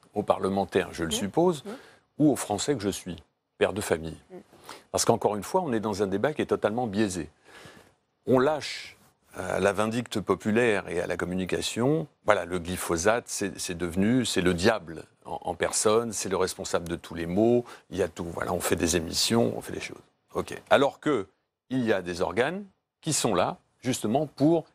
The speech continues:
Speaker 1: essayer d'éclairer la vie des Français.
Speaker 2: Ces organes ont des avis différents, c'est bien le problème, euh, Jean-Raymond Hugonet. Lequel croire ?
Speaker 1: Eh ben, je vais vous expliquer une chose, moi, très simple. Dès qu'on parle d'experts, je souris. Pourquoi ? Quel que soit le sujet, que vous entrepreniez,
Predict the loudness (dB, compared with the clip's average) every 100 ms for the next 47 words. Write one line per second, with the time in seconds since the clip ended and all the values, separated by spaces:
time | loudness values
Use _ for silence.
0 | _ 0 0 0 0 2 0 -2 -4 0
1 | 0 -2 -4 -4 -6 -6 -8 -6 -2 0
2 | 2 2 2 2 2 0 0 -2 0 0
3 | 0 -2 -2 -2 -2 -4 -2 0 0 -2
4 | -4 -4 -4 -4 -4 -4 -2 0 0 2
5 | 4 4 4 0 0 -2 -2 -10 _ 2
6 | 2 0 -6 _ -2 0 2 0 -4 -6
7 | -4 -2 0 2 2 0 -2 0 0 0
8 | -2 -4 -12 _ -20 -20 -18 -6 4 4
9 | 4 -2 -6 -2 -2 -2 0 0 0 -4
10 | -10 _ _ _ _ -4 0 2 2 0
11 | -2 _ _ _ -4 0 0 0 _ _
12 | _ _ _ 2 2 2 -6 -2 -2 -2
13 | -4 -4 -2 0 -2 -8 _ _ -4 -2
14 | 0 0 0 0 -2 0 -2